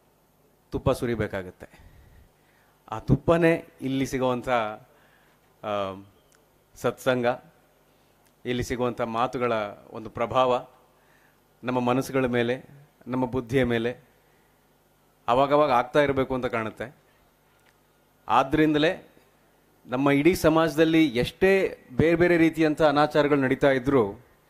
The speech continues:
ಇಂಥ ಕೆಲಸ ಕಾರ್ಯಗಳು, ಇಂಥ ಸಮಾರಂಭಗಳಿಂದ ಜನರ ಮನಸ್ಸಿಗೆ ಒಂದು ಒಳ್ಳೆ ವಿಚಾರ ಮೂಡ್ತಾ ಇದೆ, ಒಳ್ಳೆ ಕೆಲಸಗಳು ನಡೀತಾ ಇದ್ದಾವೆ,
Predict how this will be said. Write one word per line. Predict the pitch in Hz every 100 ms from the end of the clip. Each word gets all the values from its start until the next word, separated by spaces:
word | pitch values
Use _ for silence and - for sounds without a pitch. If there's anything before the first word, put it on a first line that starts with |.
| _ _ _ -
ಇಂಥ | 180 190 202 202
ಕೆಲಸ | 170 156
ಕಾರ್ಯಗಳು, | 156 147 135 131 139
ಇಂಥ | 135 156
ಸಮಾರಂಭಗಳಿಂದ | 147 131 139 151 139 127 120 120 123 107 113 - _ _ _ _ _ _ _ -
ಜನರ | 113 151 160
ಮನಸ್ಸಿಗೆ | 139 139 143 131 127 123 - - _ _ _ 135
ಒಂದು | 143
ಒಳ್ಳೆ | 135 151 156
ವಿಚಾರ | 127 - 170 160
ಮೂಡ್ತಾ | 127 120 113 120
ಇದೆ, | 107 107 92 123 _ _ _ _ _ _ 226 226 _ _ _ _ _ _ _ _ _ 131
ಒಳ್ಳೆ | 147 139
ಕೆಲಸಗಳು | 139 151 165 156
ನಡೀತಾ | 131 123 120
ಇದ್ದಾವೆ, | 107 104 107